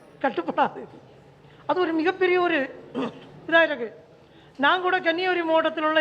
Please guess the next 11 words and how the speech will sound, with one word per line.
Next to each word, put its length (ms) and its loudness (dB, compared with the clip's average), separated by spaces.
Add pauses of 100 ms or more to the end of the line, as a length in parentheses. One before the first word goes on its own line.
எல்லா 160 2 (120)
நாவல்களையும் 680 0 (360)
கிழக்கு 360 2 (100)
மேற்குன்னு 500 0 (180)
ஒரு 100 -4 (160)
பிரதான 360 0 (560)
முரண்பாடு 500 4
வச்சு 220 -8
நான் 220 0 (240)
பகுத்து 240 -2
பார்த்துருக்கேன். 480 -2